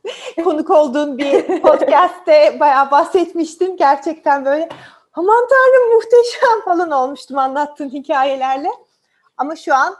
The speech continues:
Speaker 1: e, bu videonun konusu değil. Peki, şu an hala devam eden podcast'in Mental Clitoris nasıl doğdu? Çok kısa bahsettin en başta ama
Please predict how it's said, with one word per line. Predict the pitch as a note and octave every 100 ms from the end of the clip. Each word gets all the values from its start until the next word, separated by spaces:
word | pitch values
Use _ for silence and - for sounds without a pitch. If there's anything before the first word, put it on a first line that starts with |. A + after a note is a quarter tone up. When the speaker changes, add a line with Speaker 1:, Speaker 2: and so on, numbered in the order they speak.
| -
Speaker 1:
e, | B3
bu | C#4
videonun | C#4 A3+ A#3+
konusu | A#3+ C4 A#3+ F4+
değil. | E4 A3 - _ _ _ _ _ -
Peki, | F#4+ F4+ E4 B4 - -
şu | F#4
an | E4 G4 F4+ - -
hala | C#4 E4+ F4 F4
devam | D#4+ E4 F4
eden | D#4+ D4+ D#4 F4 E4
podcast'in | D4+ D4+ D4+ D4+ D4+ E4
Mental | C#4 D4+ D#4 D4 D4
Clitoris | C#4 E4 D4+ -
nasıl | C4 B3 A3+
doğdu? | A3+ A3+ C4+
Çok | - F4+
kısa | D#4 D4+ A3
bahsettin | A#3 A#3+ B3+ -
en | B3+ A#3+
başta | A#3 A#3+ - A#4
ama | F4 A3+